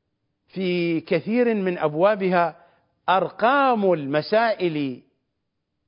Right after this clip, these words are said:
وتسلسل المسائل الشرعية هو هو، فضلاً عن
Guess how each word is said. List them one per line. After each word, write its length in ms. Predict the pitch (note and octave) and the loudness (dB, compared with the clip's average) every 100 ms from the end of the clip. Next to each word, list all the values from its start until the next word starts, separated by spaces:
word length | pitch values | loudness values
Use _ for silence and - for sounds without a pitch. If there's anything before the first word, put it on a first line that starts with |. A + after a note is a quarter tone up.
| _ _ _ _ _ _ - | _ _ _ _ _ _ -4
وتسلسل 760 | D#3 - E3 - C#4 - A#3+ | -2 0 0 2 2 2 0
المسائل 680 | G#3 E3+ D#3+ A3 B3 A3+ A3 | 2 0 -2 0 0 -2 -4
الشرعية 640 | F3+ - F#3 E3 G#3+ F#3+ - - _ _ A3+ | -4 -2 -2 0 -2 -2 -4 -18 _ _ 0
هو 220 | E4+ D#4+ | 2 2
هو، 480 | A#3 A3+ A#3 C3+ F#2+ - _ _ _ _ _ _ _ _ _ _ _ _ | 4 2 2 0 -4 -16 _ _ _ _ _ _ _ _ _ _ _ _
فضلاً 600 | - D#4 D4 C#4 C4+ A#3 | 2 2 2 2 2 4
عن 400 | F3+ B3 D4 D4+ | 2 4 2 0